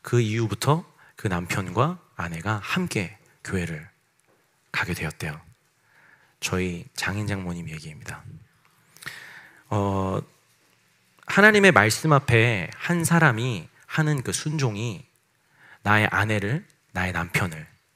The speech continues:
나의 부모님을, 나의 자녀들을 생명이신 예수님께로 이끌 수 있다는 것을 저도 보면서 많이 배웠던 것 같아요. 그러나 제가 이런 말씀을 지금 드리는 이유는 이러한 한 사례 때문에 그런 것이 아닙니다. 우리는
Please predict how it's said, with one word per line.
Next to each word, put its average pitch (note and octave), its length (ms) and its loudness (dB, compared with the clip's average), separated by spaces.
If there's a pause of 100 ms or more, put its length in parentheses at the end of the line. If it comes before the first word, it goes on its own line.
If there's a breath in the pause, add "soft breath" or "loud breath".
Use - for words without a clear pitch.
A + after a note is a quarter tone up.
(180)
나의 F2 220 -2
부모님을, A2 680 -2 (260 soft breath)
나의 F#2+ 260 -4
자녀들을 G2+ 680 -4 (440 loud breath)
생명이신 F3 760 4
예수님께로 A#2+ 800 0 (200 loud breath)
이끌 D#3 280 2
수 D3 140 -2
있다는 G#2+ 340 0
것을 F#2+ 260 -4
저도 G2 200 -4
보면서 F#2+ 640 -4
많이 E3+ 160 -8
배웠던 A#2 420 0
것 F#2 100 -12
같아요. - 380 -12 (400 loud breath)
그러나 D3+ 240 8
제가 C#3+ 240 6
이런 D3 160 6
말씀을 F3 380 4
지금 B2+ 180 0
드리는 A#2+ 400 0
이유는 F2 480 -4 (340 loud breath)
이러한 D3+ 320 8
한 F#3 300 2
사례 F#3+ 480 2
때문에 D#3 320 2
그런 G#2 240 -2
것이 G2+ 160 -2
아닙니다. D#2+ 480 -8 (640 soft breath)
우리는 C#3 560 4